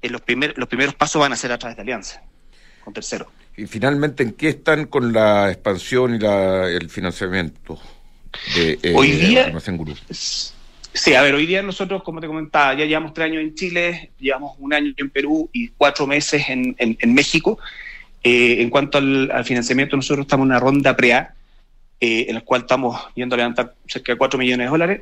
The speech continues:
Speaker 1: donde ya lo, lo comentamos en, en algún minuto, en, en un me-, en un me-, en unos medios, eh, y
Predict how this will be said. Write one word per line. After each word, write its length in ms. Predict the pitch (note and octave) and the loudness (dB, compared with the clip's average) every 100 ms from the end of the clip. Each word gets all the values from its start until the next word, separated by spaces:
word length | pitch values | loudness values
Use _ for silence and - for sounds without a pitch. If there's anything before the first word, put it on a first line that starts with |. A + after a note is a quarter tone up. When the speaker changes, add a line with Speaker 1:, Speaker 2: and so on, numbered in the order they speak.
| - | -8
Speaker 1:
donde 300 | - A2 A2+ | -8 -4 2
ya 80 | B2 | 2
lo, 120 | B2 | 4
lo 120 | A#2 | 2
comentamos 680 | A2 G2+ G2+ - C3 C#3 D3 C3+ | 2 0 0 2 4 2 0 -2
en, 180 | A#2 G#2+ | -4 -4
en 100 | - | -4
algún 220 | A2 A2+ | -4 -2
minuto, 280 | A#2 B2 B2+ | 0 0 0
en, 140 | A#2+ - | -2 -2
en 140 | A2+ | -4
un 140 | A2+ A#2+ | 2 4
me-, 160 | B2+ - | 4 0
en 140 | A2+ | 2
un 120 | A#2 B2 | 4 4
me-, 100 | - | 4
en 180 | A#2 A#2+ | -2 -6
unos 140 | A#2 | -2
medios, 340 | B2+ C#3 F3+ - - - - - - | 4 4 2 -4 -20 -20 -20 -14 0
eh, 720 | C3 B2 A#2+ A#2 A2+ A2 G2 - - _ _ _ - _ - | 2 4 2 0 0 -2 -8 -14 -20 _ _ _ -20 _ -4
y 420 | E3 F#3 A3 | -2 -2 -6